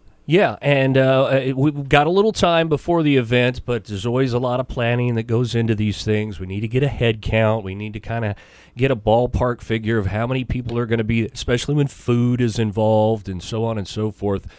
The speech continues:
and wanna give people the opportunity, uh, plenty of opportunity to spread the word, make travel arrangements if they're coming from out of town, and, uh, come back and, uh, and, and, and break bread, so to speak,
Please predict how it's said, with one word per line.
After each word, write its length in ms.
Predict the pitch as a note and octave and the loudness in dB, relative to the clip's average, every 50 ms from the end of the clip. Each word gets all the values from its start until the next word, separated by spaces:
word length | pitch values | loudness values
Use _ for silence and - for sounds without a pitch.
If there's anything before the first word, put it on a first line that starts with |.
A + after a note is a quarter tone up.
| - - - - - | -20 -20 -20 -14 -10
and 160 | F#2 F#2 F#2+ | -8 -6 -4
wanna 200 | G2 G#2+ G#2 G2 | -4 -4 -4 -4
give 160 | A2 G#2 - | -6 -8 -6
people 300 | - A2 G#2+ - G2 G2 | -6 -6 -6 -4 -4 -4
the 120 | G2+ G2+ | -2 -2
opportunity, 960 | G#2 G#2 G2+ - G#2 F#2 - - A#2 A#2 A2+ A2 F#2+ G2 F#2+ F#2+ F#2 F#2 F2+ | -2 -2 -4 -4 -6 -8 -6 -4 -2 -2 -2 -2 -4 -4 -4 -4 -4 -4 -4
uh, 80 | F2 F2 | -4 -4
plenty 340 | - - F#3+ B3+ B3 F#3+ B2+ | -2 -2 0 0 2 0 0
of 60 | A2 | 0
opportunity 640 | G#2+ G2+ - - - - A#2 A#2 G#2+ G#2 G#2+ A2 - - - - - - - - - | 0 -2 -2 -6 -6 -2 -2 0 0 0 0 -2 -4 -6 -14 -20 -20 -20 -20 -20 -12
to 120 | - G2 F#2+ | -8 -6 -6
spread 420 | - - - - D#3 E3 E3+ E3+ | -6 -6 -2 2 2 2 2 2
the 80 | E3+ F3+ | 0 -2
word, 560 | E3 D#3 E3 E3 D#3+ E3 D#3+ D#3+ D#3 D3 C3+ | 0 0 0 0 0 0 0 0 -2 -2 -2
make 260 | B2 B2+ C#3+ D#3 D#3 | 0 0 0 0 -2
travel 480 | - - - C#3+ D#3 D#3 D3+ D#3 D#3+ E3 | -4 -2 0 0 2 2 2 2 2 2
arrangements 640 | D3+ D3+ D3+ D3+ D#3 D#3 C#3 D#3 D#3 D3+ - - | 2 2 2 0 0 -2 -4 -4 -4 -4 -4 -4
if 60 | A#2+ | -4
they're 100 | - G2+ | -4 -4
coming 320 | F#2+ - - C3 D3 D3+ C#3+ | -4 -2 -2 0 0 0 0
from 160 | - D#3 D3 | 0 0 2
out 200 | C#3+ C#3 C#3+ D3+ | 4 4 4 2
of 80 | C#3+ - | 0 -2
town, 760 | - - - D3 C#3+ D3+ D#3 D3 D3 D3 D3 D3 D3+ D3 D3+ - - - - - - - | -6 -6 0 2 2 4 4 4 2 2 2 2 2 0 -2 -4 -10 -20 -20 -20 -18 -12
and, 440 | G2+ G2+ A2+ A2+ A2+ A#2 A2+ A2+ A2 | -8 -4 -2 -2 -2 -2 -2 -2 0
uh, 200 | A2 A2 G#2+ G#2 | 0 0 0 -2
come 240 | - - C3+ C#3+ D3+ | -2 -4 -4 -4 -2
back 340 | C3 B2+ C3+ C3+ - - - | 0 0 0 -2 -2 -4 -2
and, 280 | A#2 A#2 A2 G#2+ G#2+ | -2 -2 -2 -2 -4
uh, 40 | G#2 | -4
and, 400 | G2 F#2+ E2 G#2 A2 G#2+ G#2 G#2+ - | -4 -6 -6 -6 -6 -6 -6 -6 -8
and, 380 | - G2+ G2+ G2 G2 G2 G2 - | -8 -8 -6 -6 -8 -8 -10 -10
and 240 | - A2 G2 G2+ G2+ | -10 -10 -8 -6 0
break 320 | A2+ B2 C3+ D#3 D3+ - - | 2 2 2 2 0 -4 -6
bread, 340 | C#3 C3+ B2 A2+ A#2 C3+ | -6 -4 -4 -4 -6 -8
so 220 | - - - G#2+ G#2+ | -8 -8 -6 -4 -4
to 80 | A2 | -4
speak, 460 | - - - - A2+ C3 D3 - - | -6 -8 -6 -4 -4 -4 -6 -8 -12